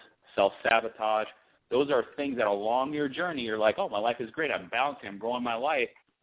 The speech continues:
And then all of a sudden you're like, "But I'm afraid to talk to this one person about Young Living for my business." Or, "I'm afraid to really stand up to my abusive spouse." Or, "I'm afraid to do this." Or, "I feel guilty because of this." Or, you know, "I'm right at the door of opportunity and I'm gonna self-sabotage and I don't feel like I'm worthy."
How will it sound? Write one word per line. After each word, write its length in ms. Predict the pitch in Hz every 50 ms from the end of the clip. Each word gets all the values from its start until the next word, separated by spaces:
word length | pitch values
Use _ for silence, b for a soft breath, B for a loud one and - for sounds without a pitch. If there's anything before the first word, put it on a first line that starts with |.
| _ _ -
And 80 | 117 120
then 80 | 120
all 80 | 120 120
of 60 | 120
a 20 |
sudden 120 | - 123 123
you're 120 | 120 117
like, 200 | 110 98 - -
"But 120 | - 175 165
I'm 140 | 160 156
afraid 640 | 131 - - - _ - 147 160 165 165 160 147 143 -
to 80 | 135 117
talk 300 | - 127 120 113 - -
to 80 | 113
this 100 | 104 104 -
one 160 | - 113 110 104
person 300 | - 113 107 - 113 107
about 200 | 98 104 101 92
Young 220 | 98 98 104 107
Living 220 | 117 117 110 104 -
for 120 | - 104 98
my 140 | 98 92
business." 440 | 87 92 117 117 101 - 92 82 - - _ _ _ _ _ _ -
Or, 80 | 107 127
"I'm 120 | 135 139
afraid 360 | 127 - - - 147 151 147
to 100 | 131 117
really 460 | 107 110 123 139 143 135 139 123 117 -
stand 240 | - 131 120 117 113
up 160 | 120 - -
to 60 | - 110
my 160 | 107 107 101
abusive 420 | 92 98 110 110 - - 104 92 - _ _
spouse." 320 | - 117 113 101 85 - - - _ _ _ _ -
Or, 100 | - 123
"I'm 100 | 127 123
afraid 380 | 117 - - - 135 139 139 123
to 80 | 123
do 160 | 110 110 113 110
this." 180 | 123 127 113 -
Or, 80 | 120 120
"I 80 | 123 123 -
feel 120 | - 131 123
guilty 380 | 117 123 147 165 160 - 147
because 320 | 127 123 - - 127 110 110
of 80 | 113
this." 200 | 127 131 127 - - -
Or, 180 | 110 104 98 B B B B _ _ -
you 80 | - 135
know, 80 | 135
"I'm 240 | 127 123 123 120 120 135
right 220 | 156 156 156 156
at 120 | 151 147
the 100 | - 131 120 113 107 _ _
door 180 | - 135 143 139
of 80 | 131
opportunity 560 | 139 127 123 - - - - 156 156 151 139 127
and 80 | 117
I'm 80 | 117 113
gonna 160 | 117 107 104 -
self-sabotage 680 | - 110 101 - - - 135 131 127 120 117 104 101
and 80 | - 117
I 40 | 113
don't 120 | 110 110
feel 140 | - 117 107
like 120 | 107 - -
I'm 160 | 92 92 92
worthy." 340 | 98 107 107 104 95 - -